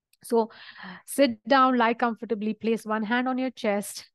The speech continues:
and one on your abdomen. Breathe in from your nose, let your abdomen rise,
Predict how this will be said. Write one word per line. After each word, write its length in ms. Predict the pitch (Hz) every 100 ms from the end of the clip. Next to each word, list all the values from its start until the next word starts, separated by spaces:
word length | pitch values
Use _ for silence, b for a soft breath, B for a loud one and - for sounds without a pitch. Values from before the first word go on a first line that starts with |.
| -
and 280 | 208 208 208
one 180 | 202
on 120 | 202 214
your 120 | 214
abdomen. 520 | 202 196 190 196 196 196
Breathe 240 | 214 214
in 140 | 233
from 180 | 233 240
your 120 | 247
nose, 440 | 226 202 196 190 - _ _
let 320 | 214 208 214 247
your 140 | 214
abdomen 440 | 202 202 190 190 185
rise, 400 | 170 170 208